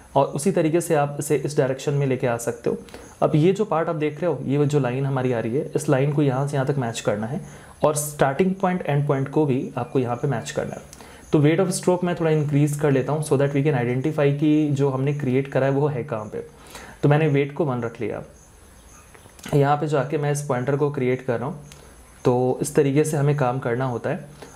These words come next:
अब same चीज़ अगर आपको create करना है तो बार बार create करने की ज़रूरत नहीं है, Alt hold करके आप इसे, अ,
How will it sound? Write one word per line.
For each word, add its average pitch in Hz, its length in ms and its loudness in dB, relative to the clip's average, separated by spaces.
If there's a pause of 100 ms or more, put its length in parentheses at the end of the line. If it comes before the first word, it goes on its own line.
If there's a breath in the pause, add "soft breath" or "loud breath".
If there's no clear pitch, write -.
(120 loud breath)
अब 151 80 0
same 170 280 2
चीज़ 175 220 0
अगर 165 140 2
आपको 160 180 -4
create 147 320 0
करना 143 240 0
है 147 60 -2
तो 147 80 0
बार 127 180 2
बार 131 140 0
create 131 320 -2
करने 131 200 -2
की 135 60 0
ज़रूरत 117 300 -2
नहीं 120 220 -4
है, 160 160 -2
Alt 147 220 2
hold 147 340 0
करके 135 260 -2
आप 170 100 0
इसे, 214 260 0 (400 loud breath)
अ, 127 180 4